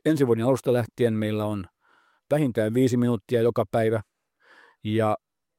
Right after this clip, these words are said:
tietenkin sitten näinä torstaina, lauantaina, sunnuntaina nämä samat ajat kuin nytkin. Eli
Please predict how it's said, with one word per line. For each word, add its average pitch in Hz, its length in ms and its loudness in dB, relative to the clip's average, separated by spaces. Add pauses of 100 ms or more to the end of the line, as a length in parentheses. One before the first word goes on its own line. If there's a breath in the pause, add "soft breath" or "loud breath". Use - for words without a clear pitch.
tietenkin 110 340 0
sitten 113 260 -4
näinä 110 260 -2
torstaina, 117 440 0
lauantaina, 107 340 -2
sunnuntaina 107 640 -4
nämä 107 160 -6
samat 113 280 -4
ajat 110 260 -4
kuin 110 180 -4
nytkin. 98 360 -10 (220)
Eli 131 280 4